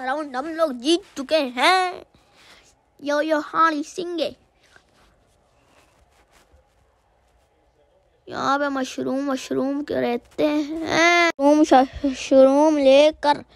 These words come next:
चलते हैं। और यहाँ पे जल्दी से मैच स्टार्ट हो जाए। गाइस, मैं तो बहुत थक गया।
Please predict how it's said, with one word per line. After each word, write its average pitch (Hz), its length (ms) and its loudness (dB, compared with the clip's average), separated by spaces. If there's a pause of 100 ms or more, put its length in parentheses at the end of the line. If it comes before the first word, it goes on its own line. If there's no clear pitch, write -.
(340)
चलते 311 360 4
हैं। 359 880 2 (1200)
और 254 260 4
यहाँ 240 540 -2
पे 269 180 4
जल्दी 254 580 6
से 285 180 6
मैच 262 560 4
स्टार्ट 277 680 0
हो 269 160 6
जाए। 285 160 4
गाइस, 269 280 4
मैं 277 180 -4
तो 285 60 -4
बहुत 269 300 0
थक 262 120 -4
गया। 269 280 2